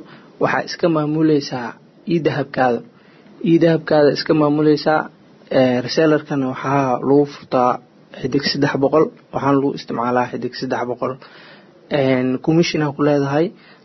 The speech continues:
labaatan iyo shanta dollar, waxaa ku leedahay afar dollar oo commission ah. Kontonka dollar waxaa ku leedahay siddeed dollar commission.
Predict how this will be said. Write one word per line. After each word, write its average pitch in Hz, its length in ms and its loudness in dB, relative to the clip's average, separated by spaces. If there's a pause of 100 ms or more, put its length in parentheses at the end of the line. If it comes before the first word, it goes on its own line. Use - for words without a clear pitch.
labaatan 135 600 0
iyo 147 140 -4
shanta 151 400 -2
dollar, 127 300 4
waxaa 139 220 0
ku 143 120 -2
leedahay 135 340 4
afar - 220 -6
dollar 127 300 -2
oo 127 100 -4
commission 131 460 -4
ah. 139 120 -16 (380)
Kontonka 156 400 2
dollar 135 260 4
waxaa 139 220 -2
ku 143 100 -8
leedahay 135 240 2
siddeed 127 300 -2
dollar 117 260 -4
commission. 117 400 -4